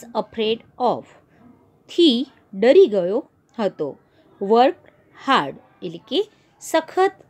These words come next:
પરિશ્રમ એટલે કે કામ કર્યું હતું, બરાબર ને? ત્યારબાદ ચોપડીની અંદર તમે જોઈ શકો છો નીચેના વાક્ય કોણ બોલે છે અને કોને કહે છે.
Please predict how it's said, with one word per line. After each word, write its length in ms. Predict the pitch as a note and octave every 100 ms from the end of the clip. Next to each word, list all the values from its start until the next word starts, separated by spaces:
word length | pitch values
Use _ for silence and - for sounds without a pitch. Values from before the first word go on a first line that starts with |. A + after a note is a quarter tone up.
| _ _ _ _
પરિશ્રમ 560 | A#3 G3+ G3+ - C4+ F4 - _ -
એટલે 140 | E3+
કે 140 | F3 G#3+
કામ 360 | - F#3 C4+
કર્યું 440 | G4 A3 F3 G#3 F#4+ _ _ _
હતું, 360 | A#3 G#3+ D#3+ D3+ - _ _ _
બરાબર 300 | G#3+ C4+ A4
ને? 140 | A#3 - _ - - _ _
ત્યારબાદ 520 | D#4 E4+ F4+ A3+ G#3+ - - _ _ _ -
ચોપડીની 480 | C4+ B3+ F4+ G#4 F4+
અંદર 200 | C#4+ C#4
તમે 340 | A#3 A#3 G4 _ G3
જોઈ 220 | A3 G3+
શકો 320 | G3+ E3+ A3
છો 240 | G#3+ F4 - - - - - -
નીચેના 640 | A3 C4 B3+ F4 F#4 F#4
વાક્ય 400 | F#4 B3 - A#3+
કોણ 340 | A3 G3+ G#3 A3+
બોલે 260 | B3 B3+
છે 260 | C4 D#4+ F#4+ - _ _
અને 200 | C#4 F#4+
કોને 300 | - C#4 G#3+
કહે 320 | E3+ E3 E3+
છે. 260 | D3 - -